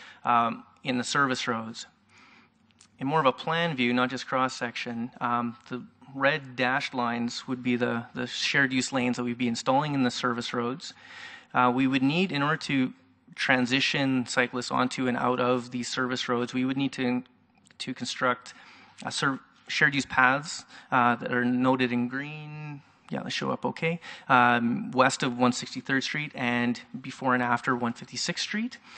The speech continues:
We would also be looking at intersection upgrades at one hundred sixty-third Street, ninety-fifth Avenue, and one fifty-sixth Street, ninety-fifth Avenue, as well as a, a little bit of grind and overlay to remove a median and, uh, and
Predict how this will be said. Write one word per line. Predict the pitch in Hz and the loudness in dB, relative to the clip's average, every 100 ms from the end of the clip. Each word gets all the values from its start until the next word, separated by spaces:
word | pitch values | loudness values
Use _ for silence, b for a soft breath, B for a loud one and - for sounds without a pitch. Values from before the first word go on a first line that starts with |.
| B B - | B B 0
We | |
would | 139 | 8
also | 131 143 165 | 8 8 4
be | 139 | 2
looking | 131 131 139 | 2 2 4
at | 127 123 120 | 6 4 4
intersection | 135 123 139 - 127 | 2 2 0 -2 -2
upgrades | 120 - 127 127 120 - | -2 0 2 2 0 -4
at | 127 | -4
one | - | 0
hundred | 131 127 | 2 2
sixty-third | 131 - 131 135 131 123 | 2 -6 -6 0 0 0
Street, | - 127 131 | -2 -2 0
ninety-fifth | 127 120 127 - | -2 -2 -4 0
Avenue, | 123 123 123 123 | 2 4 4 4
and | 123 117 | 2 0
one | 117 | -2
fifty-sixth | - - 127 - - | -4 -10 -8 -8 -8
Street, | - 127 | -6 -4
ninety-fifth | 123 117 - 123 | -4 -6 -8 -4
Avenue, | 120 120 120 123 B B B B - | -4 0 0 0 B B B B -6
as | 127 | -2
well | 127 127 | 6 6
as | 127 | 6
a, | 123 | 2
a | - 127 120 | -2 -4 -2
little | 127 123 | -2 0
bit | 123 | -2
of | 120 | 2
grind | 120 120 | 2 2
and | 120 | 0
overlay | 117 120 123 120 | -2 -2 -2 -4
to | - 127 120 | -4 -2 0
remove | 120 120 120 | 0 0 0
a | 120 | 0
median | 120 120 120 120 120 | 0 2 2 0 -2
and, | 131 120 117 117 | -2 -2 -2 -2
uh, | 117 117 117 113 - | -2 -2 -4 -6 -8
and | 120 117 117 | -6 -4 -4